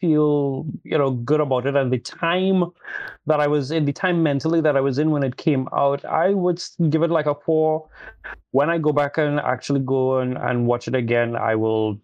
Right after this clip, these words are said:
either probably up my, uh, my rating or bring down my rating. I think it'll probably stay as a four. Um, and I just go back to the one thing about being in that mental space of a pre-Pratt Prattiverse,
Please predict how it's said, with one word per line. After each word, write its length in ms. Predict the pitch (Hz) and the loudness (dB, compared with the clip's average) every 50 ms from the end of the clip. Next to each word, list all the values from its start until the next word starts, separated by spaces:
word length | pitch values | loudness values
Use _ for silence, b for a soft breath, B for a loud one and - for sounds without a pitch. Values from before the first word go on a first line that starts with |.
| - 160 | -6 -2
either 280 | 151 131 113 123 120 | -2 0 0 0 0
probably 500 | 117 - - 127 113 110 110 113 120 127 | 0 0 -2 -2 0 -2 -2 -2 -2 -2
up 260 | - - 123 127 - - | 0 0 0 0 0 -2
my, 380 | 139 123 120 117 113 110 110 - | -2 -2 -2 -2 -2 -2 -4 -4
uh, 40 | - | -4
my 200 | 143 127 123 117 | -2 0 0 0
rating 480 | 113 113 113 113 113 107 - 127 123 120 | 2 2 0 0 0 0 0 -2 0 0
or 100 | 117 113 | -2 -2
bring 300 | 107 113 117 113 113 113 | 0 0 0 0 0 0
down 180 | 127 127 127 | 0 0 0
my 120 | 123 123 117 | 0 0 0
rating. 360 | 113 113 113 110 123 131 131 | -2 -2 -2 -2 -2 -2 -2
I 140 | 147 156 160 | -2 -2 -2
think 160 | - 202 202 | -2 -2 -2
it'll 200 | 208 185 180 165 | 0 0 -2 -2
probably 460 | 156 180 143 135 135 131 139 151 151 B B B B B B B B - | 0 -2 -2 -2 -2 -2 -2 -2 -2 B B B B B B B B -6
stay 460 | - - - - 160 156 147 147 147 | -6 -6 -4 -2 0 2 2 2 0
as 240 | - - 127 127 117 | 0 0 -2 -2 -2
a 100 | 123 120 | -2 -4
four. 420 | - - 151 127 - 131 - - _ _ _ B B B B B | -2 -2 -2 0 0 -2 -4 -6 _ _ _ B B B B B
Um, 260 | - 131 131 127 123 147 - | 0 0 0 0 -2 -2 -2
and 100 | 151 165 | 0 0
I 60 | 170 | 0
just 240 | 165 202 208 190 - | 0 0 -2 -2 0
go 80 | 190 | 2
back 180 | 170 170 170 175 | 2 2 2 0
to 80 | - 202 | 0 0
the 120 | 180 175 | 0 0
one 360 | 170 156 156 160 160 170 175 175 | 2 2 2 2 2 2 0 -2
thing 200 | - 180 165 156 | -2 -2 0 0
about 320 | 151 139 135 139 135 127 131 135 131 123 | 0 2 0 0 0 -2 -2 -2 -2 0
being 300 | 123 156 175 180 185 190 | 0 0 2 2 2 0
in 240 | 185 160 151 151 135 | 2 2 2 2 0
that 240 | 143 143 147 - _ - | 0 -2 -2 -6 _ -6
mental 680 | - 165 156 147 147 143 135 127 123 120 - 143 135 | -2 0 2 2 2 2 2 0 0 0 0 0 0
space 600 | 123 - - - - - 160 151 147 135 - - - - | 0 -4 -8 -8 -2 0 2 2 2 0 -4 -8 -4 -2
of 240 | 139 127 127 120 117 | 0 0 0 0 0
a 240 | 123 123 120 117 113 B B B B B B B B B B B B - | 0 2 2 0 -2 B B B B B B B B B B B B -6
pre-Pratt 920 | - - 220 208 196 190 170 - - - 214 165 147 - - - - - - _ _ - | 0 2 2 2 2 0 -2 -2 -2 0 0 0 0 -2 -8 -12 -12 -14 -18 _ _ -2
Prattiverse, 840 | 190 151 131 - 156 139 123 143 156 151 147 - - - - - | 0 0 0 0 -2 0 0 2 0 0 0 -2 -6 -8 -8 -8